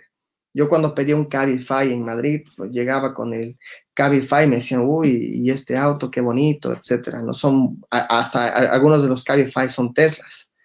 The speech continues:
Y el precio es menos. Y además, además que el servicio es excelente. Tú entras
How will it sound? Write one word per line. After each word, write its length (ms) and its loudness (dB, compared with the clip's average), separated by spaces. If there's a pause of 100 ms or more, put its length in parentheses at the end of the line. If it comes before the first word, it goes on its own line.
(580)
Y 60 2
el 140 2
precio 320 2
es 80 -2
menos. 360 0
Y 80 2
además, 440 0
además 400 2
que 80 -4
el 80 -2
servicio 420 -2
es 180 -6 (100)
excelente. 680 -2
Tú 160 0
entras 560 -2